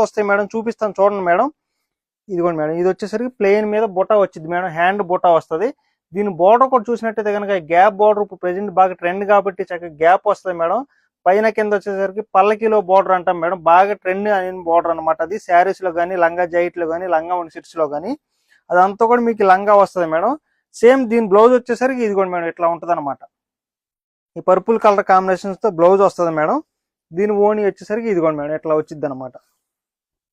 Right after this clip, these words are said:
దీంట్లోనే ఇదిగోండి మేడం, ఇది కూడా చక్కగా మీకు ఓణి కూడా త్రీ మీటర్స్ వచ్చిద్ది మేడం. లంగా వచ్చేసరికి మూడున్నర మీటర్లు, బ్లౌజ్ వచ్చేసరికి మీటర్ వచ్చిద్ది అనమాట. అట్లాగే ఈ ఓణి బోర్డర్ కూడా చూడండి మేడం, చక్కగా వంద వంద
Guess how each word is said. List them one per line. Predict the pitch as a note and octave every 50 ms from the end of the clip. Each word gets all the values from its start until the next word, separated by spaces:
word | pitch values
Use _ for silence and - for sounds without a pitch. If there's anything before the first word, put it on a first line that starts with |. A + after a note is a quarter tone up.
| _ _ _ _ _ _ _ _ _ - E3+
దీంట్లోనే | F3 F#3 F#3+ F3 F3 F#3 G3+ A3+ A#3 F#3+
ఇదిగోండి | D#3 D3 C#3+ C#3 C3+
మేడం, | C3 D3+ D#3 D#3+ E3
ఇది | F3 F3 F#3+
కూడా | G3+ G#3+ A3
చక్కగా | - G3 - - G3 G3 G3 F#3+
మీకు | F3+ E3+ D#3 E3 E3+
ఓణి | F3+ F#3 F#3+ F#3+ G#3
కూడా | G#3 G#3 -
త్రీ | E3+ F3+ F#3 F#3 F#3+
మీటర్స్ | G3 F#3 F#3+ - - F#3+
వచ్చిద్ది | E3 - F3+ E3 E3 E3+ E3
మేడం. | E3 F3+ G#3+ C4+ C#4+ _ _ _ _ _ _ D#3+
లంగా | D#3+ E3 F3+ F#3 G3 G3
వచ్చేసరికి | F#3 F#3+ G3 F3+ F#3+ F#3 F#3 F3
మూడున్నర | E3 F3 F3 F3 F3 E3+ E3 E3+ E3+
మీటర్లు, | E3+ D#3+ - F3+ G3+ A#3 A#3 F#3
బ్లౌజ్ | E3 F3+ F#3 F#3 F#3+
వచ్చేసరికి | F3+ - _ F3 F#3 G3+ A3+ G3+ E3+
మీటర్ | F3 F3+ F3+ F3+ F3
వచ్చిద్ది | D#3+ - _ D#3+ D#3 D#3+
అనమాట. | D#3 D3+ D3+ D3 - F3 G3+ C4+ D4+ _ _ _ _ _ _ _ - F3
అట్లాగే | F3 - B3+ C4 B3 B3
ఈ | A#3+ G3+ G#3
ఓణి | A3 A#3+ B3 C4+ G#3+ F#3+
బోర్డర్ | G#3+ A3 A3+ B3 A#3
కూడా | A#3+ A3+ G#3
చూడండి | - G#3+ G#3 G#3
మేడం, | G#3 G3 G#3
చక్కగా | G3 - G3 F3+ F3
వంద | F3+ F#3+ G3+ A3 G#3+
వంద | G#3+ G#3 G#3